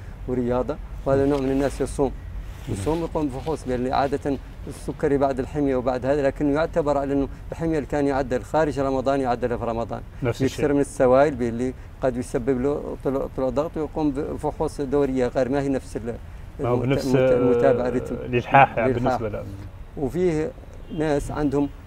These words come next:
Speaker 1: دواء أو دواءين لا يسبب هب-، هبوط عادي، كان عادة الناس متابعة س-،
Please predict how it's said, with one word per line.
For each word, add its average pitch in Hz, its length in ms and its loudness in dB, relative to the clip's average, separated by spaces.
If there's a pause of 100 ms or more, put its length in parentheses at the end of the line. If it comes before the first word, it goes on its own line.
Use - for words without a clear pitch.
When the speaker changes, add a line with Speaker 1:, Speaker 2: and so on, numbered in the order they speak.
(840)
Speaker 1:
دواء 160 480 4
أو 180 120 -6
دواءين 147 600 2 (140)
لا 143 140 0
يسبب 147 320 -2
هب-، 139 340 0
هبوط 139 340 0
عادي، 139 340 2 (300)
كان 139 240 2 (400)
عادة 143 360 0
الناس 135 420 0
متابعة 139 400 2
س-، - 160 -8